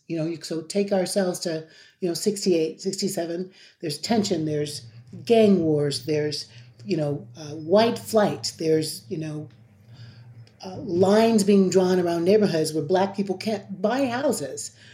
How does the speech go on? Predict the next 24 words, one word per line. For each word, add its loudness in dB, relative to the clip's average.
Uh, -8
it's, 0
uh, 0
you -12
know, -8
raisin 6
in 8
the 6
sun 4
type -2
thing -2
going -6
on. -16
So 4
when 4
King 2
is 0
killed, -2
it 4
is 4
a, -2
a, -14
a -14
spark 0